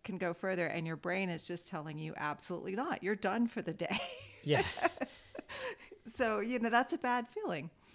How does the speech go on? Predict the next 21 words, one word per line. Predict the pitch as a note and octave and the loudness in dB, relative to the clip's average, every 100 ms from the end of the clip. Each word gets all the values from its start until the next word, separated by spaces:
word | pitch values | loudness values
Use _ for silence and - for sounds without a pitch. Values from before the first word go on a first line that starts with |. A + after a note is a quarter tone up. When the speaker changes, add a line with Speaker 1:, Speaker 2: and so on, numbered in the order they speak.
| - - | -20 0
Speaker 1:
So | - | 6
to | A#3+ | 6
get | B3 C#4 | 8 6
around | B3+ G3 A3 A#3+ | 8 6 6 4
that, | F3 D#3 - | 4 2 2
you | F#3 | -4
typically | - G#3 G#3 G3 | -4 -4 -2 -2
have | F3+ E3+ | 0 0
to | - | -2
take | E3+ G3+ F3 F3+ | -6 -4 -4 -2
in | D#3+ D3+ | -4 -6
some | - E3+ E3+ E3+ E3+ | -4 -2 0 -2 -6
sort | - E3 D#3+ | -6 -4 -4
of | D3 - | -6 -6
calories, | - C#3+ - F#3 C4 - - - - - - | -4 -4 -4 -6 -6 -8 -14 -20 -20 -20 -4
and | F#3+ F3 E3+ D#3+ - | 0 2 0 -6 -8
you | F#3 F3+ | -4 -4
want | E3 - | -4 -4
them | E3 E3 | -6 -6
to | - | -8
be | E3 D#3 | -8 -8